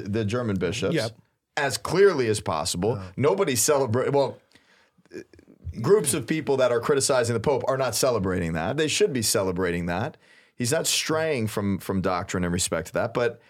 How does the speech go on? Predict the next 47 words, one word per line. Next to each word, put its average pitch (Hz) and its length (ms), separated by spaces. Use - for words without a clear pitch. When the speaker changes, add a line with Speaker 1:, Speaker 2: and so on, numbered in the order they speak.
Speaker 1:
in 127 240
respect 151 400
to 107 100
D, 143 640
you 143 120
know, 160 340
that, 202 320
that 202 180
speaks 254 340
to 254 60
my 240 140
pastoral 262 420
care 302 220
for 285 120
everybody 285 360
that 285 120
I 285 80
Speaker 2:
Yeah. 285 60
Speaker 1:
support. 494 640
Speaker 2:
Yeah, 147 240
you, 147 320
you, 143 140
you, 135 240
you, 147 200
you 135 120
know, 117 200
what 139 160
stuck 147 260
out 131 160
to 110 80
me 135 140
is, 98 220
yeah, 117 200
I 123 120
got 127 200
a 104 60
no 120 300
from 101 240
that. 82 320
But 117 160
I 117 80
also 127 400
got 95 540
from 101 240
that 92 340
that 92 320
pastors, 110 1040